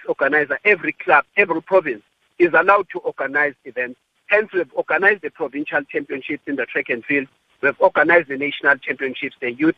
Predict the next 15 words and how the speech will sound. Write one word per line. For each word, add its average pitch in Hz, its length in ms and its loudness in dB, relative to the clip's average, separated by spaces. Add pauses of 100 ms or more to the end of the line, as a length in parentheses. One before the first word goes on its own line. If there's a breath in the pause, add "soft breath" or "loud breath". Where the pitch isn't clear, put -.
(120)
junior. 143 400 0 (300 loud breath)
We've 139 180 2
also 202 300 2
organized 147 640 4 (400)
the - 100 0 (100)
senior 185 240 0
championships. 135 640 -6
Now 170 220 4
we've 151 240 -2
organized 143 500 0 (320)
the 135 140 -6
other 170 180 2
championships. 123 520 -8 (280)
Three 247 240 4
championships 175 640 -4